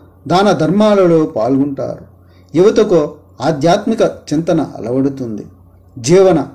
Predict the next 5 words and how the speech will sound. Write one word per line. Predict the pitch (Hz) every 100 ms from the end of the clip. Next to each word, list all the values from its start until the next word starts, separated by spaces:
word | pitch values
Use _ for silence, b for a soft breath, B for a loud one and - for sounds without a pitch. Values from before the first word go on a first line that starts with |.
| 147
ముఖ్య | 151 - 160
విషయములందు | 127 139 185 190 175 165 151 147 143 - -
సూక్ష్మ | 175 196 202 196
బుద్ధితో | 160 143 143 151 135
ఆలోచించెదరు. | - 123 147 151 143 127 113 107 -